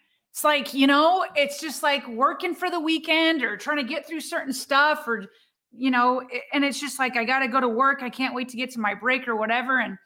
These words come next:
and it's, and, and I get all that, right? Like, I, we all have, we're all like that at times, but it's like, to be around people who don't lose sight of the goal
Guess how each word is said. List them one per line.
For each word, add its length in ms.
and 420
it's, 420
and, 200
and 220
I 60
get 260
all 140
that, 200
right? 200
Like, 180
I, 260
we 160
all 120
have, 240
we're 160
all 160
like 180
that 140
at 80
times, 360
but 140
it's 140
like, 240
to 140
be 180
around 340
people 360
who 100
don't 460
lose 340
sight 280
of 100
the 60
goal 600